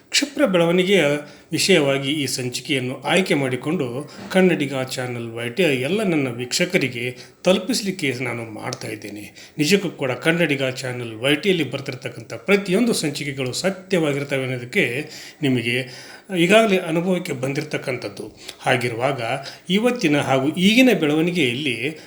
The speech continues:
ಕಾಂಗ್ರೆಸ್ ಪಕ್ಷದಲ್ಲಿ ಏನು ಆಗ್ತಾ ಇದೆ, ಬಿ ಜೆ ಪಿ ವಲಯಗಳಲ್ಲಿ ಏನು ನಡೀತಾ ಇದೆ ಹಾಗೂ ಜೆ ಡಿ ಎಸ್ ಪಕ್ಷಗಳಲ್ಲಿ ಯಾವ ರೀತಿ ಸಂಚಲನಗಳು ನಡೀತಾ ಇರೋದನ್ನು ಕೂಡ ನಾನು,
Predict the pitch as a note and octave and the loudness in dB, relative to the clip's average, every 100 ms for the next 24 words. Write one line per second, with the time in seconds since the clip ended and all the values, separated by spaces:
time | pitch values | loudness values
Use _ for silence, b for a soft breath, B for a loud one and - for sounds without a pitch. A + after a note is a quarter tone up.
0 | - E3+ F3+ A3 G3+ - F3 - D3+ C#3+ | -8 -2 0 0 0 0 -4 -2 -2 -2
1 | D#3 D#3+ D3+ D3 C#3+ E3+ G#3 F3+ C#3 B2+ | -2 0 0 0 -2 0 2 4 4 4
2 | B2 B2 C#3+ E3 G#3 F3 C#3 C#3+ B B | 2 0 0 0 0 0 0 -2 B B
3 | B - D#3+ G3 F3+ E3 D#3+ D#3 D#3 D#3+ | B -2 4 6 6 4 4 2 2 0
4 | F3 D#3 B2+ D#3 A#3+ F#3+ C#3+ B2+ C3 B2 | 2 0 0 -2 0 2 2 2 0 0
5 | C3 E3 B2+ B2+ D#3 B B C#3 G#3+ B3 | -2 -2 -2 -2 -6 B B 0 2 4
6 | A#3+ - - F#3+ F#3 E3 D#3 F#3 B2 B2+ | 2 2 -2 -2 0 0 2 2 2 0
7 | D#3+ B B - - F#3 G3+ D#3+ D#3 G#3 | -4 B B -2 0 2 2 4 2 2
8 | C3+ B2+ F3 B B - F#3+ G#3 A#3 A#3+ | 2 2 -2 B B 0 2 4 4 4
9 | A3+ F#3 F3+ E3+ C3+ D3+ D3+ G#3 F#3+ E3+ | 6 4 4 4 2 0 0 2 4 2
10 | E3+ A3+ G#3 E3 C3 B2+ B2 B2 B2+ | 2 -2 -2 0 0 0 -4 -4 -6